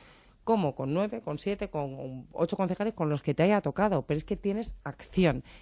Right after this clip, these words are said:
y eso es precisamente lo que vamos a hacer. En Andalucía, ¿qué ocurre? Eh, la situación estaba bloqueada, está absolutamente bloqueada. Bueno, sí, podíamos haber tenido unas nuevas elecciones con todo el gasto que hubiese se-,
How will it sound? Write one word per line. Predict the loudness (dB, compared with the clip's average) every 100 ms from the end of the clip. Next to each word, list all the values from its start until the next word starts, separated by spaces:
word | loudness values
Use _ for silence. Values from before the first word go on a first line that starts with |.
| -4
y | -2
eso | 0
es |
precisamente | -2 0 0 0 2
lo | 2
que | 2
vamos | 2 2 -2
a |
hacer. | -4 -4 -6 _
En | 0 2
Andalucía, | 4 4 2 2 0 0
¿qué | -2
ocurre? | 0 0 -4 -6 -10 -20 -20 -20 _ _
Eh, | 0 2 2 0 -2 -4 -8 -14 -14 -6
la | -6
situación | -6 -6 -6
estaba | -4 -2 -2
bloqueada, | -2 -2 -4 -4 -8 -14 -18 -12
está | -4 -4
absolutamente | -4 -6 -4 0 2 2 2
bloqueada. | 0 0 0 0
Bueno, | 0 -2 -4
sí, | -4 -4
podíamos | 0 0 0 -2
haber | -2
tenido | 0 2
unas | 2 2
nuevas | 0 -2
elecciones | -4 -2 -4 -4
con | -6 -4
todo | -4 -2
el | -2
gasto | -2 -4 -4
que | -4
hubiese | -4 -4
se-, | -4 -4